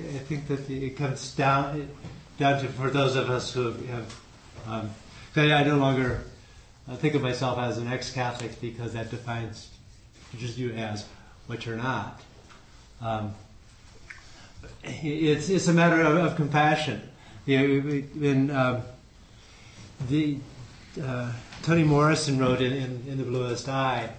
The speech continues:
that, um, love is no better than the, the person who loves. Love is no better than the lover.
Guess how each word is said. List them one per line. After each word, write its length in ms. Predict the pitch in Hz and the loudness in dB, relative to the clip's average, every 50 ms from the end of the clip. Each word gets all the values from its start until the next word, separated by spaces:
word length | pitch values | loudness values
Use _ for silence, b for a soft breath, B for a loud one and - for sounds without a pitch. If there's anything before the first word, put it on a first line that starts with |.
| B B B B B B B B - - - 123 113 | B B B B B B B B -20 -20 -18 -12 -6
that, 420 | 127 127 123 120 - - - - - - - - - | -2 0 2 2 0 -2 -6 -12 -16 -20 -20 -14 -10
um, 300 | 127 123 123 120 117 113 - - - - - - - B B B B B - | -6 -4 -4 -4 -6 -8 -12 -16 -20 -20 -20 -20 -20 B B B B B -2
love 300 | - 139 143 143 143 139 | 2 4 6 6 6 6
is 160 | 135 127 - | 4 2 2
no 140 | 131 135 127 | 2 0 2
better 280 | 110 131 131 123 127 123 | 2 2 0 0 0 -2
than 360 | 123 120 117 117 117 110 113 - - - - - - - | -2 -2 -4 -4 -6 -8 -10 -14 -18 -20 -20 -20 -16 -10
the, 120 | 120 127 | -8 -4
the 580 | 123 131 139 143 143 135 131 127 120 120 117 113 | -2 -2 -2 -4 -4 -6 -6 -6 -4 -4 -6 -6
person 400 | 113 120 131 123 - 131 123 117 | -6 -4 -4 -4 -4 -4 -4 -4
who 80 | 117 | -2
loves. 440 | 117 127 127 123 113 104 104 - - | -2 -2 0 0 -2 -2 -4 -8 -8
Love 140 | 127 123 117 | -6 -6 -4
is 120 | 117 113 | -4 -4
no 80 | 131 120 | -6 -6
better 240 | 101 123 117 113 113 | -4 -4 -4 -4 -4
than 140 | 107 110 110 | -4 -6 -6
the 80 | 113 110 | -6 -6
lover. 400 | 113 117 120 104 113 110 110 | -4 -4 -4 -4 -6 -8 -10